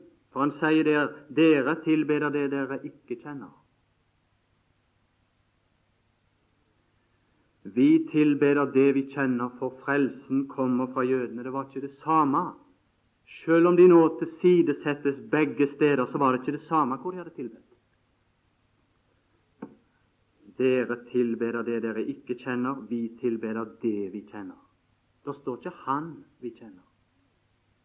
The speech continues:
Det synes jeg er bemerkelsesverdig. Selv ikke blant jødene, for Herren var ikke kjent nok. I judaismen, i, i jødedommen, så var Gud skjult i mørket.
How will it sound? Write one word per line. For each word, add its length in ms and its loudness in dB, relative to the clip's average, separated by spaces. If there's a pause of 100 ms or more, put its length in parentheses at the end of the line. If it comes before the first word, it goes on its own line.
(880)
Det 160 -10
synes 300 -6
jeg 120 -2
er 60 -2
bemerkelsesverdig. 960 -8 (1080)
Selv 200 0
ikke 280 -4
blant 300 -8
jødene, 600 -2 (300)
for 200 -14
Herren 320 -14
var 140 -18
ikke 220 -20
kjent 300 -16
nok. 260 -20 (4000)
I 200 -2
judaismen, 840 0
i, 140 0
i 180 -4
jødedommen, 760 2
så 60 -10
var 160 0
Gud 240 -2
skjult 800 -2
i 40 0
mørket. 640 -8